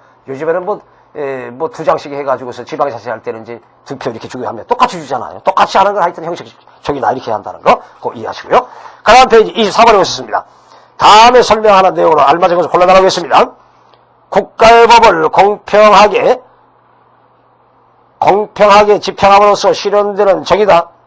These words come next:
하면서 여러분 두 번째 제시문의 내용, 배상적 정의하고 형벌적 정의로 구분된다. 예, 그거 밑줄. 바로 정답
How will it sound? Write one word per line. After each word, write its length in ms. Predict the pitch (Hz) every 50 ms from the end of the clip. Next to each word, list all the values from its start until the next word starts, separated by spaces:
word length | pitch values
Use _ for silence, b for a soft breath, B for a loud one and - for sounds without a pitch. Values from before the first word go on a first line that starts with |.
| _ _ _ _ _
하면서 880 | - - 208 208 220 202 180 160 139 - 190 - - 165 208 - - - _ _ _ _ _ _ _ _ _ _ _ _ _ _ _ _ _ _ _ _ _ - - _ _ _
여러분 360 | 127 123 117 113 143 151 120 _ _ _ _
두 140 | - 151 143
번째 540 | 156 156 147 135 131 _ - 160 147 139 135
제시문의 400 | - 143 135 139 131 127 120 107
내용, 180 | 104 98 95 - b b b b b b b b b _ -
배상적 760 | - 135 147 143 - 143 139 139 139 131 135 131 117 -
정의하고 640 | - 135 131 131 127 117 117 113 107 110 170 - - b b b b b
형벌적 1120 | _ - - - 185 185 185 185 185 180 180 175 185 180 175 180 175 151 185 - - -
정의로 280 | - 165 175 170 175 165
구분된다. 480 | 156 156 175 170 165 160 156 165 139 - _ _ _ _ _ _ _ _ 113
예, 140 | 104 92 - _ _ _ _
그거 220 | - 139 131 143 135
밑줄. 280 | 127 104 - - 104 - _ _ _ _ _ _ _ _ _ _ _
바로 180 | - 131 139 127
정답 360 | - 131 127 156 170 165 -